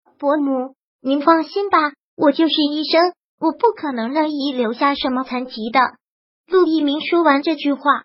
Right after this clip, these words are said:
姚依依眼睛一下子就亮了，连忙对严玲说道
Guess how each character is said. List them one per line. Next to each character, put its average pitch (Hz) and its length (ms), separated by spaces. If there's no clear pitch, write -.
姚 247 160
依 277 80
依 302 220
眼 294 260
睛 269 280
一 247 180
下 381 100
子 330 160
就 349 200
亮 302 260
了， 233 260
连 269 200
忙 277 200
对 339 160
严 262 180
玲 254 160
说 294 240
道 294 100